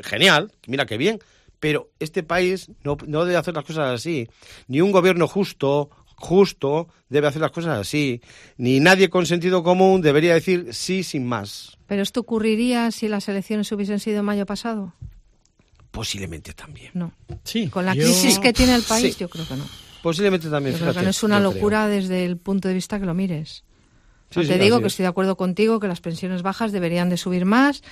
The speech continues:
Speaker 2: y las altas, pues, bastante
Speaker 1: Pero
Speaker 2: menos.
Speaker 1: como los salarios, y yo recuerdo, yo recuerdo esta conversación tenerla incluso hasta en mi periódico. Yo llegar a proponer, "Mirad, vamos a hacer lo, lo que vamos a hacer. Ah, vamos a subir a la gente de abajo, no vamos a hacerlo todo lineal, que no, chicos,
Speaker 3: Es que
Speaker 1: que
Speaker 3: el
Speaker 1: no,
Speaker 3: café
Speaker 1: que no".
Speaker 3: para todos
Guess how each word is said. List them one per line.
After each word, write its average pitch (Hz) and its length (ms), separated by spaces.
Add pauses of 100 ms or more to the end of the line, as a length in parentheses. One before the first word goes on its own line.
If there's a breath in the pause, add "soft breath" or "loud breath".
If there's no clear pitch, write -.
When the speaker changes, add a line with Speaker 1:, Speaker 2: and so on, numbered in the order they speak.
(200 loud breath)
Speaker 2:
y 175 120
las 165 200
altas, 196 360
pues, - 240 (100)
bastante 170 520
Speaker 1:
Pero 175 140
Speaker 2:
menos. 156 40
Speaker 1:
como 180 160
los 175 120
salarios, 202 440
y 135 60
yo 196 100
recuerdo, 175 580
yo 135 160
recuerdo 151 420 (240)
esta - 220
conversación 131 420
tenerla 135 280
incluso 131 360
hasta - 220
en 82 80
mi 80 80
periódico. 101 560 (360 soft breath)
Yo 107 160
llegar 147 260
a 156 80
proponer, 175 420
"Mirad, 131 300
vamos 127 240
a - 20
hacer 156 180
lo, 151 360
lo 135 100
que 135 60
vamos 143 160
a 143 40
hacer. 160 320 (440 soft breath)
Ah, 117 180
vamos 147 240
a 165 80
subir 160 360 (280)
a 90 120
la 76 100
gente 101 240
de 147 60
abajo, 185 260
no 196 60
vamos 240 200
a 175 60
hacerlo 180 180
todo 190 320
lineal, 208 400
que 143 140
no, 202 100
chicos, - 240
Speaker 3:
Es - 60
que 175 60
Speaker 1:
que 160 40
Speaker 3:
el - 40
Speaker 1:
no, - 40
Speaker 3:
café 165 140
Speaker 1:
que 202 60
no". 202 40
Speaker 3:
para 202 200
todos 170 560